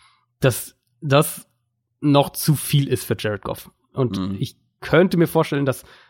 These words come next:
Speaker 1: wenn wir einen einseitigen Super Bowl erleben dieses Jahr, ähm, dass der dann mit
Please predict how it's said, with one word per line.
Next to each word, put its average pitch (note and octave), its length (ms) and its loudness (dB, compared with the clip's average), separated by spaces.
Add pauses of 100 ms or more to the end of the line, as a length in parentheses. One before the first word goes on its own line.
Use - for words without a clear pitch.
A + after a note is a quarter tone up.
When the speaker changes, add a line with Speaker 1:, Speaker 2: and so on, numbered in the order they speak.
(160)
Speaker 1:
wenn F#3 300 2
wir G#3 60 4
einen F3 180 2
einseitigen C#3+ 460 2
Super C3+ 240 0
Bowl B2 200 2
erleben C3+ 460 2 (160)
dieses A#2 260 -4
Jahr, B2 280 2 (360)
ähm, A2 440 2 (180)
dass B2 240 0
der C3+ 140 6
dann B2 180 4
mit - 460 -4